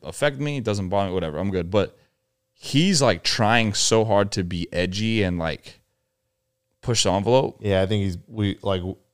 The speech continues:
Speaker 2: it just, I hate
Speaker 1: And it
Speaker 2: talking
Speaker 1: just
Speaker 2: about him
Speaker 1: comes
Speaker 2: 'cause
Speaker 1: off
Speaker 2: we
Speaker 1: as him,
Speaker 2: always talk about
Speaker 1: it, like,
Speaker 2: it's the
Speaker 1: comes off
Speaker 2: same
Speaker 1: as
Speaker 2: thing.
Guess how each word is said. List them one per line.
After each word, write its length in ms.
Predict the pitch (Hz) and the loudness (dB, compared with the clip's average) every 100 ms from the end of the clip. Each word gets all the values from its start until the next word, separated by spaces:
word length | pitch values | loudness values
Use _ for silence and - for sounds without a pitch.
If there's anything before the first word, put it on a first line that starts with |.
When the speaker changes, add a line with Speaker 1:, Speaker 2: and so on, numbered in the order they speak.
| _ _ | _ _
Speaker 2:
it 160 | 104 107 | -8 -6
just, 220 | 98 - | -6 -4
I 120 | 107 | -2
hate 220 | 110 117 | 2 2
Speaker 1:
And 100 | 120 | 4
it 60 | 120 | 6
Speaker 2:
talking 40 | 117 | 8
Speaker 1:
just 20 | |
Speaker 2:
about 120 | 120 | 8
him 40 | 143 | 8
Speaker 1:
comes 120 | 131 | 8
Speaker 2:
'cause 80 | 127 | 6
Speaker 1:
off 60 | 127 | 6
Speaker 2:
we 60 | |
Speaker 1:
as 80 | 107 | 4
him, 100 | 107 | 6
Speaker 2:
always 160 | 107 104 | 6 4
talk 160 | 104 98 | 0 0
about 80 | 147 | 2
Speaker 1:
it, 20 | |
like, 80 | 139 | 4
Speaker 2:
it's 80 | |
the 40 | 156 | 4
Speaker 1:
comes 100 | 143 | 6
off 80 | 233 | 6
Speaker 2:
same 60 | 123 | 4
Speaker 1:
as 80 | |
Speaker 2:
thing. 100 | - | 2